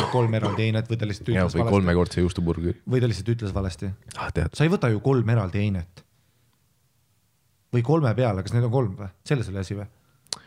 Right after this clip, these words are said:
Speaker 2: No, selgub.
Speaker 1: Okei.
Speaker 2: Öeldi, et kolmekas, kolm juustuburgeri einet,
Speaker 1: Aa, okei.
Speaker 2: vaatame.
Speaker 1: Mhm, mhm.
Speaker 2: Elutuppa jõudes hakkasime
Speaker 1: Jah.
Speaker 2: koos neid eineid lahendama ning natuke hiljem ütles Maria,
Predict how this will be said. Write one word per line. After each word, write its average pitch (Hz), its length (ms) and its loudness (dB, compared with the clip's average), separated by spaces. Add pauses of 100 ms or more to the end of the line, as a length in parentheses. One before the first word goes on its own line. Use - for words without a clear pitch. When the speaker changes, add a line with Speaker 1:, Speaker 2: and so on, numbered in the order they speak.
(400)
Speaker 2:
No, 82 320 4 (560)
selgub. 92 380 0 (280)
Speaker 1:
Okei. 92 260 -8 (600)
Speaker 2:
Öeldi, 87 240 4
et 85 80 -2
kolmekas, 92 580 0
kolm 90 280 2
juustuburgeri 85 560 2
einet, 90 160 4
Speaker 1:
Aa, 92 80 -2 (200)
okei. 120 160 0
Speaker 2:
vaatame. 82 120 0 (120)
Speaker 1:
Mhm, 104 180 -6 (100)
mhm. 101 240 -2 (360)
Speaker 2:
Elutuppa 104 420 2
jõudes 92 340 4
hakkasime 87 420 2
Speaker 1:
Jah. 104 80 4
Speaker 2:
koos 110 220 6
neid 90 180 2
eineid 92 300 4
lahendama 85 500 2
ning 78 180 0
natuke 90 360 0
hiljem 90 240 4
ütles - 260 -4
Maria, 87 400 4